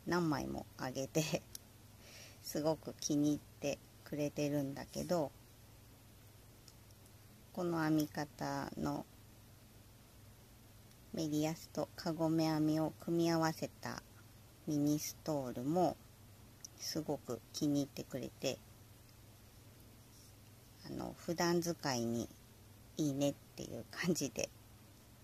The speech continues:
それも気に入ってもらいました。色はグレーに見える藤色の糸を使って編んでいったんだけど、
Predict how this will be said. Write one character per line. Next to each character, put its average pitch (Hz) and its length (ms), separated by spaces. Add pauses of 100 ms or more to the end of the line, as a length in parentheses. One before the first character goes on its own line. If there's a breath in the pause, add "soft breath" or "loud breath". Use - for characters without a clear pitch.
(1200)
そ - 180
れ 156 120
も 143 240
気 - 160
に 151 160
入 143 40
っ 139 40
て - 320 (200)
も 160 140
ら 147 100
い 139 80
ま 131 160
し - 120
た。 151 120 (1400)
色 180 340
は 135 260 (1400)
グ 175 140
レ 196 180
ー - 20
に 151 200
見 143 260
え 147 100
る 139 140
藤 - 500
色 151 280
の 151 200 (680)
糸 151 300
を - 160
使 - 220
っ 110 60
て - 280 (100)
編 147 120
ん 135 80
で 131 60
い - 40
っ - 40 (120)
た 135 100
ん 127 80
だ 131 100
け 147 180
ど、 190 260